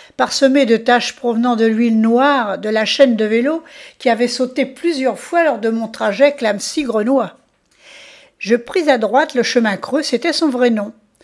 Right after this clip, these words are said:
qui menait au pré de Simone. Je soulevais la poussière et les gravillons, faisant fuir également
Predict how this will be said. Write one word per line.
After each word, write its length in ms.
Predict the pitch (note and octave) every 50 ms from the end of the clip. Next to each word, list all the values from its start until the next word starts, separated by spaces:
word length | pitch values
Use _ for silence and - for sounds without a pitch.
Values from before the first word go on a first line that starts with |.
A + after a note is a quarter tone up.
| _ _ - - _ _ _
qui 160 | - - B3
menait 420 | A#3 C4 C4 C4 C4+ B3+ A3+ - -
au 140 | B3+ A3
pré 440 | - - - - - D#4+ F4 F#4 A#4 - _
de 80 | - G#3+
Simone. 640 | - - - B3 A3+ A3 G3+ F#3 F#3 F3+ E3+ E3+ - _ _ - - - _ _ _ _ _ _ _
Je 160 | - F3+ G3 A3
soulevais 420 | G#3+ - - D#4 C#4+ B3+ D4+ D4
la 100 | C4+ A#3
poussière 480 | - - C4+ A#3+ - - - D4+ C#4+ B3+
et 60 | A3+
les 140 | G#3+ G#3 G3
gravillons, 640 | F#3+ G#3 B3+ C#4+ C4 A#3+ A3+ G#3 A3 B3 C#4 D4+ D#4
faisant 480 | D4+ - - - A#3+ A3+ A#3 B3+ B3+
fuir 380 | B3 - - - C#4+ C#4 A#3+ -
également 640 | - C#4+ C#4+ B3 B3 A3+ G#3+ G#3 G#3+ A3+ B3+ C#4 D4